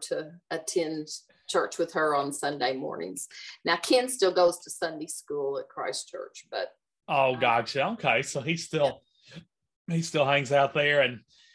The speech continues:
Speaker 2: and hears the word at Christ Church through Sunday school. That's nice, and
Speaker 1: Yeah.
Speaker 2: it's great to hear that, um, your mom's still kicking at, um,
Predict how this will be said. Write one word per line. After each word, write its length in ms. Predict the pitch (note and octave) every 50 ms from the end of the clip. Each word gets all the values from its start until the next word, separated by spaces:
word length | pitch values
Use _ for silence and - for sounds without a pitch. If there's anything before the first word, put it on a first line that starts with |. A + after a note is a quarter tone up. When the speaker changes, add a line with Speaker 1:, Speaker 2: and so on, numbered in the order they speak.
| - _ _ -
Speaker 2:
and 140 | - D3+ C#3
hears 320 | C#3 D#3+ D3+ D3 C3+ -
the 100 | - D3+
word 260 | C3 C#3 C#3 C#3+ C#3+ C#3
at 120 | D3+ -
Christ 400 | - E3 D3+ C#3 C#3 B2+ - -
Church 460 | - - E3 D3 C3+ C#3+ C#3+ - -
through 160 | - D#3+ D3 C#3
Sunday 380 | - - D3 C#3+ C#3 C3+ B2+ B2
school. 340 | - - - C#3+ C#3+ D3
That's 300 | D3 E3+ F#3+ F#3+ - -
nice, 380 | C#3 C3 B2+ C3+ D3+ E3+ E3 -
and 80 | E3 E3
Speaker 1:
Yeah. 40 |
Speaker 2:
it's 100 | E3 -
great 260 | - F#3 G#3+ C4 D4 -
to 80 | B3 F3
hear 260 | E3 F#3+ G#3 G#3 G3
that, 280 | E3 F3 E3 E3 - -
um, 240 | D#3+ C#3+ C3+ B2 A2 _ _ - - - - - - - _ _ _ _ _ _ -
your 140 | D3+ E3+ E3+
mom's 340 | E3+ F3 G#3+ C4+ C#4+ B3 -
still 280 | - - F#3 E3+ D#3+ D#3+
kicking 460 | - - F#3 F3+ F3 F3 A#3+ A#3 G#3+
at, 220 | F3+ D#3+ - - -
um, 260 | D3+ D3 C3+ A#2+